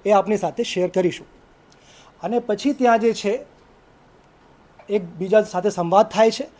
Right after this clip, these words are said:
અને પછી ત્યાં બોલાચાલી થાય છે. એમને ત્યાંથી ઉઠવા માટે કહેવામાં આવે છે, ઉઠતા નથી. પછી એને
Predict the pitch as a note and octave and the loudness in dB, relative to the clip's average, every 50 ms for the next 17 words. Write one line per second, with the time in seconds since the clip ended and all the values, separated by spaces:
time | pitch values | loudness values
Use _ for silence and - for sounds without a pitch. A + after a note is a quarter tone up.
0 | _ - _ _ _ _ _ _ - G3+ A#3 C#4+ C#4+ A3 B3+ A#3+ - C#4 E4 E4+ | _ -20 _ _ _ _ _ _ -8 -2 0 0 4 4 4 4 4 -4 -10 -10
1 | - _ _ _ _ _ _ _ - _ _ _ _ _ _ _ _ _ - G#3+ | -12 _ _ _ _ _ _ _ -20 _ _ _ _ _ _ _ _ _ -2 2
2 | G#3+ A#3 C4 D4 D4+ - - - _ _ - E3+ G#3 B3 C4+ C4+ B3+ B3+ A3 G3+ | 2 4 4 2 -2 -6 -14 -20 _ _ -8 2 4 6 6 6 6 6 4 4
3 | G3 F#3+ - D#3 E3+ G#3 A#3+ - A#3+ A3 A3 A#3+ B3 A#3+ A#3 - - _ _ _ | 2 0 0 -2 -6 -6 -6 -4 -2 -2 0 0 -2 -4 -6 -8 -14 _ _ _
4 | _ _ _ _ - G#3 G#3 G#3+ G#3+ A#3 A3+ A3+ A3 A3 A#3 A3 A3 G#3+ G#3+ G#3+ | _ _ _ _ -6 -2 -2 -2 0 0 -2 -2 2 4 4 6 6 4 2 2
5 | G#3 G3 F#3 F#3 G3 G3+ F#3+ F3+ F3 F#3+ A3+ A#3+ A#3 - F#3 - - - - _ | -2 -2 2 2 2 2 2 2 2 6 6 6 4 4 -8 -12 -14 -20 -20 _
6 | _ - _ _ - A3+ - - - C#4+ - B3+ G#3 G3 C4+ D4 - - G#3+ G#3+ | _ -20 _ _ -8 -8 -8 4 4 4 6 6 2 0 -2 -12 -6 -6 -6 -6
7 | - B3+ A#3+ G#3 F#3 F#3+ C#4+ | -4 -2 -2 -2 -2 -2 -4